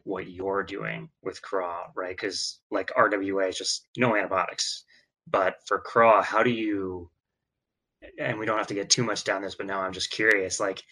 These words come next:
how do you verify the craw label and make sure that they are using it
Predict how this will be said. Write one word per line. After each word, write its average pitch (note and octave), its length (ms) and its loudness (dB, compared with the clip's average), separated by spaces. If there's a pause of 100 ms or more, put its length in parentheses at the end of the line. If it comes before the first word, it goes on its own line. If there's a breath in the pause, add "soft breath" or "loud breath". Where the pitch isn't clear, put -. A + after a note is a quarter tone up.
(120)
how C#3+ 180 4
do C3+ 160 2
you G#2+ 240 0
verify F#2+ 540 -2
the F2 100 -10
craw F2+ 320 -2
label F2+ 380 -6
and G2 120 -6
make G2 200 -4
sure F#2+ 180 -2
that F#2 140 -6
they F#2 100 -4
are G2 220 4
using F#2+ 340 -6
it F2+ 160 -8